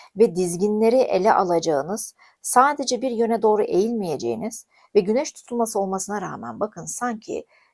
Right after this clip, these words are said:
bir şekilde kendiniz açısından güneşi doğuracağınız bir süreç olacak gibi gözüküyor. Çok fazlasıyla erilliğiniz öne çıkıyorsa, çok fazlasıyla eril enerjinizi bu zamana kadar mevcut muhafaza ettiyseniz bunu biraz yine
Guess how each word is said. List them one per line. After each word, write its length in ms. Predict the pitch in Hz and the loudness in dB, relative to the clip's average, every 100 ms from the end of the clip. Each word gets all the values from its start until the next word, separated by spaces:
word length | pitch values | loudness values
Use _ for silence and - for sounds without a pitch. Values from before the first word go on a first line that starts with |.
| - | -12
bir 120 | 196 | -8
şekilde 400 | 277 277 233 220 | -6 -6 -4 -6
kendiniz 480 | - 170 156 190 277 | -4 -8 -6 -4 0
açısından 560 | 262 240 - 196 214 220 _ _ | -2 -2 -6 -4 -4 -6 _ _
güneşi 520 | 170 180 185 190 277 | -12 -6 -4 -4 -2
doğuracağınız 760 | 233 196 165 143 131 123 233 262 _ _ 214 | 2 4 2 -2 -2 -2 -2 -8 _ _ -4
bir 80 | |
süreç 380 | 196 - 170 165 | -4 -2 0 0
olacak 400 | 123 110 107 110 | -2 -6 -6 -6
gibi 140 | 117 170 | -8 -2
gözüküyor. 520 | 180 180 - 220 226 - _ | -2 -2 0 0 0 -10 _
Çok 220 | - 302 | -4 -4
fazlasıyla 520 | - 285 247 247 262 240 | 2 4 4 0 2 2
erilliğiniz 760 | - 196 220 220 233 240 254 | 4 2 2 -2 -4 -4 -4
öne 240 | 190 180 | -4 -4
çıkıyorsa, 640 | 165 - 143 135 - 190 190 - _ | -8 -10 -10 -8 -4 -6 -6 -18 _
çok 200 | - 269 | -6 -4
fazlasıyla 440 | 269 233 220 233 233 | 2 0 0 -2 0
eril 320 | 180 220 - | 2 0 0
enerjinizi 560 | 214 202 185 165 175 165 | -4 -4 -4 -6 -6 -6
bu 60 | |
zamana 340 | 175 170 147 123 | -4 -4 -6 -6
kadar 300 | 139 120 110 | -2 0 0
mevcut 440 | 151 156 160 180 - - - | -4 -8 -6 -10 -12 -18 -2
muhafaza 440 | 190 165 180 214 | 0 2 2 0
ettiyseniz 680 | 277 - 185 175 147 254 - | -2 -4 -6 -4 -4 -6 -6
bunu 160 | 180 202 | -4 0
biraz 320 | 240 180 - | 4 4 2
yine 320 | 226 147 233 | -2 -2 -4